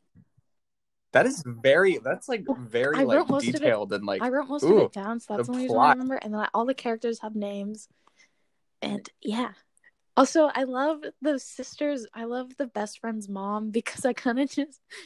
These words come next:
Speaker 2: <laughs> she's just, I think I described her as, like, as r-, I,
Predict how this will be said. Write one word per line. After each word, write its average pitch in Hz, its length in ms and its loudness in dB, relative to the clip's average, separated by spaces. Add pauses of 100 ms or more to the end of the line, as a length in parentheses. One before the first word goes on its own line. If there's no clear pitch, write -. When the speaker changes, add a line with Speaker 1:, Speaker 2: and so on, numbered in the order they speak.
(580)
Speaker 2:
<laughs> - 0 -
she's 381 760 2
just, 381 500 0 (540)
I 254 80 -6
think 294 180 -6
I 311 40 -4
described 226 500 -6
her 247 140 0
as, 208 300 -6
like, - 220 -12 (880)
as 208 260 -4
r-, 208 60 -4 (880)
I, - 60 -16